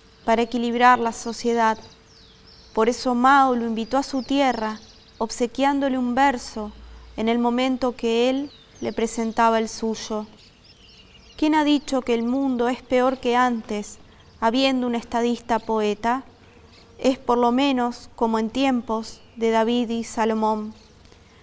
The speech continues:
Pero volvamos al que está entre nosotros para crear las flores. Sentados junto a él, le oímos cantar sobre el poeta muerto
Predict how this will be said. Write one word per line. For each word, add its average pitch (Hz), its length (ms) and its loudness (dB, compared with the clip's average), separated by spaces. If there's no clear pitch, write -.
Pero 233 200 4
volvamos 269 680 4
al 240 180 2
que 240 100 -2
está 277 340 0
entre 269 260 -2
nosotros 233 800 -2
para 226 220 4
crear 240 380 4
las 240 180 0
flores. 208 720 -2
Sentados 240 840 4
junto 226 400 -4
a 220 120 4
él, 254 300 2
le 226 140 6
oímos 277 320 4
cantar 277 500 4
sobre 226 300 -2
el 233 80 -4
poeta 254 400 2
muerto 247 680 0